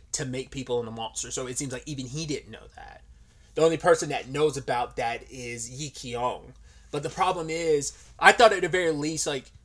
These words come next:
I had brought it up previously, like, it seems like sometimes she can do it accidentally, like she did with Junil. But I, I think that's because that was, like,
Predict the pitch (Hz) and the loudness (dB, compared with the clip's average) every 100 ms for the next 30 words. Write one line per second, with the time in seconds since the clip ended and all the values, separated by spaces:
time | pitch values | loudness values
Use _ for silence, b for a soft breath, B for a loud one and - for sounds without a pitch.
0 | - - - 175 160 185 175 165 - 175 | -20 -12 4 4 8 4 4 0 -2 -4
1 | 151 156 143 135 131 - 156 - 202 196 | -2 -2 -2 -2 -4 -4 -2 0 0 2
2 | 185 - 185 185 180 170 - 170 160 135 | 0 2 -2 2 0 0 -4 -4 -6 -2
3 | 147 147 135 131 131 - 131 120 151 151 | 0 0 0 -2 -2 -2 -4 -8 -8 -6
4 | 131 131 147 131 123 117 127 123 117 147 | -4 -6 -6 -6 -6 -8 -6 -6 -4 -6
5 | - B B - 151 147 143 160 196 185 | -6 B B 0 4 4 2 0 0 0
6 | 175 170 165 156 170 165 - 160 160 139 | 0 -2 -4 0 2 2 0 0 2 2
7 | 131 | -2